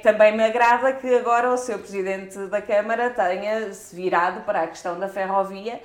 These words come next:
sobretudo no que diz respeito a esta, a alta velocidade que se fala agora para, para Portugal, n-, não é de hoje, não é? Mas que,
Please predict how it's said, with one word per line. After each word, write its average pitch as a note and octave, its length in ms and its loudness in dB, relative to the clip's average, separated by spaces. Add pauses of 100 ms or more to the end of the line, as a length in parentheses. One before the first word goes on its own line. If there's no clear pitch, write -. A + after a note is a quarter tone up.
(300)
sobretudo G#3+ 480 -8
no G3+ 100 -4
que G3 140 -12
diz F3+ 100 -8
respeito G3+ 540 -4
a E3+ 100 2
esta, E3 880 4 (720)
a G#3+ 80 6
alta F#3+ 280 6
velocidade F#3 760 2
que - 80 -18
se - 140 -16
fala E3 320 0
agora F#3 400 0
para, D#3+ 340 -2
para E3 220 -6
Portugal, G#3 480 -2
n-, E3+ 260 -10
não F3 140 -4
é F3 80 0
de F3+ 100 -6
hoje, A3+ 320 -2
não E3+ 80 -8
é? G#3 140 -6
Mas F3 280 -6
que, G#3 300 -10